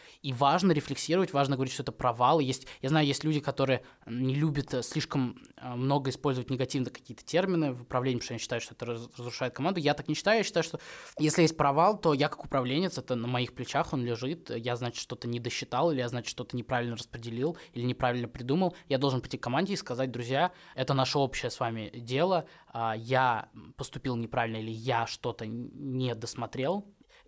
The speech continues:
Мне не нужно извиняться, но как бы, э, это, да, это наша общая и-, история, и давайте двинемся дальше. То есть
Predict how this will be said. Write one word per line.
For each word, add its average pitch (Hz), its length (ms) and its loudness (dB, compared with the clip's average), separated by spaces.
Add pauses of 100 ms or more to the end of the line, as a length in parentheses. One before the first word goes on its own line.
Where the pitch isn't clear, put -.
(120)
Мне 127 220 -2
не 147 60 6
нужно 156 260 8
извиняться, 123 500 2
но 151 80 4
как 135 160 -2
бы, 131 100 -6 (260)
э, - 80 -14 (220)
это, - 180 -16 (460)
да, 127 360 0 (100)
это 135 180 -2
наша 139 260 2
общая 131 520 -2
и-, - 340 -20
история, 170 340 2
и 139 40 2
давайте 139 480 2
двинемся 139 420 2
дальше. 127 360 2
То - 100 -6
есть - 100 -4